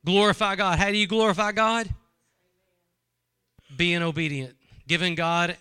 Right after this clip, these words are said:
your heart, giving God yourself. Glorify God by saying, "God, here I am. You can have me. Here I am, God.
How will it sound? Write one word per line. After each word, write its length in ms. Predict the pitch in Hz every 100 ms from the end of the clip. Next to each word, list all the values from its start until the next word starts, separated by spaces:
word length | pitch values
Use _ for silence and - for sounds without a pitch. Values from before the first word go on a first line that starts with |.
| -
your 180 | 151 147
heart, 540 | - 131 113 - - _ _ _ _ _ _ 127
giving 380 | 147 185 196 175
God 320 | 170 165 165
yourself. 720 | 143 131 - 131 117 - - _ _ _ _ _ _ _
Glorify 640 | 156 214 240 233 208 220 208
God 520 | 185 208 214 214 208 - _ -
by 100 | 170
saying, 440 | - 202 175 160
"God, 360 | 151 170 180 170
here 240 | 180 180
I 120 | 180 170
am. 320 | 156 131 127
You 100 | 139
can 160 | 165
have 280 | 147 139 123
me. 260 | 123 123 - _ _ _ _ _ _ _ _ _ _ _ _
Here 220 | 147 160
I 100 | 160
am, 220 | 147 127
God. 340 | 123 120 123